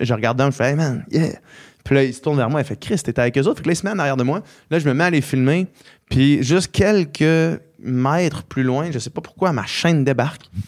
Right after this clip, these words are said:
Fait que là, juste quand que j'étais en train de suivre les gars de Red Bull pour f-, à, faire l'ascension du col d'Honor, ma chaîne débarque.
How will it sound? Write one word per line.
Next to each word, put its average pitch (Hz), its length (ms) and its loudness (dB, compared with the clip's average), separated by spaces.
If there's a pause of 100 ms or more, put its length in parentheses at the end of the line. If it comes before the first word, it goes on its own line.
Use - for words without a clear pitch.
(420)
Fait 120 100 0
que - 100 -2
là, 156 220 4
juste 160 280 -2
quand 147 120 0
que 117 100 -2
j'étais 123 140 -2
en 120 120 0
train 139 160 -2
de 120 140 0
suivre 131 360 -2
les 113 140 0
gars 123 200 0
de 113 80 -2
Red 101 120 -2
Bull 123 360 0
pour 110 220 -6
f-, - 240 -16 (100)
à, 101 160 0
faire 127 220 0
l'ascension 117 640 -2
du 104 100 -10
col 120 220 0
d'Honor, 113 400 0
ma 110 160 -4
chaîne 143 360 -2
débarque. 117 480 -2